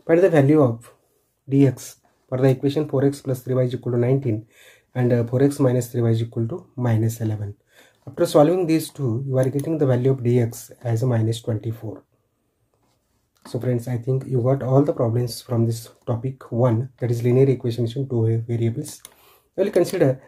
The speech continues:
the second topic, that is the quadratic equations. From this topic, uh, we'll see few more problems,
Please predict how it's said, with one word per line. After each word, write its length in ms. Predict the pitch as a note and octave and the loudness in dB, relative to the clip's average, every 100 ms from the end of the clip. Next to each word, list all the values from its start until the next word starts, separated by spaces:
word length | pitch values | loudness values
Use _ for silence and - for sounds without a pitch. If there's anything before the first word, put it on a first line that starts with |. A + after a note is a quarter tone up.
| _ | _
the 80 | - | -4
second 500 | C#3+ D3+ F3 F3+ F3 | 0 0 2 0 2
topic, 380 | C3+ B2+ C#3+ - | 0 0 -6 -6
that 160 | B2 A#2+ | -4 -4
is 160 | A#2+ | -4
the 80 | B2 | -6
quadratic 640 | - A#2 A2+ A#2 A2+ C#3+ - _ _ | -2 0 0 0 -2 -8 -10 _ _
equations. 600 | B2+ A#2 A2 A2 G#2 - - _ _ _ - | -10 -6 -6 -6 -10 -12 -20 _ _ _ -4
From 160 | D#3+ F3 | -2 -2
this 140 | F#3+ | 0
topic, 420 | F3 C#3+ E3+ - D#3+ | 0 0 -4 -4 2
uh, 340 | C#3 C3+ C3+ B2+ C#3 | 4 4 2 0 -4
we'll 160 | B2+ | -4
see 300 | A2+ A#2+ A2+ - | -2 -4 -4 -8
few 160 | D#3 D#3+ | -8 -2
more 220 | C3 A#2 | 0 -2
problems, 680 | A#2 A#2 A2+ A#2 C3 - | -2 -2 0 0 -2 -10